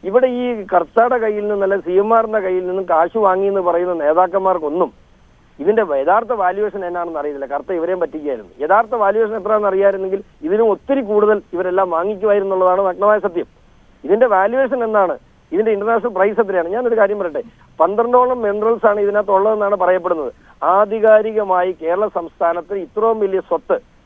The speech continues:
ഇത്രയും വലിയ സ്വത്തായ ഈ ധാതു മണലിനെ അവർ ഇപ്പോഴും കൃത്യമായി എത്ര ധാതുക്കൾ ഇതിനകത്തുണ്ടെന്നും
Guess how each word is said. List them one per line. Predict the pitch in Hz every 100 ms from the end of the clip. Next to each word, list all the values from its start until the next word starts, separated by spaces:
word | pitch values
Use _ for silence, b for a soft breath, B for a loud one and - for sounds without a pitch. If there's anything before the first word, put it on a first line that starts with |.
| _ _ _ _ -
ഇത്രയും | - 247 262 254
വലിയ | 233 208
സ്വത്തായ | 180 156 226 196 180 185 -
ഈ | 185
ധാതു | 190 160 180 208
മണലിനെ | 226 180 170 175 165 - _ _ _ _ _ _ _ -
അവർ | 170 196 226 233 185
ഇപ്പോഴും | 175 - 262 254 254 190
കൃത്യമായി | 165 233 220 220 220
എത്ര | 170 - 240 233
ധാതുക്കൾ | 175 175 185 196 196
ഇതിനകത്തുണ്ടെന്നും | 175 180 165 151 175 165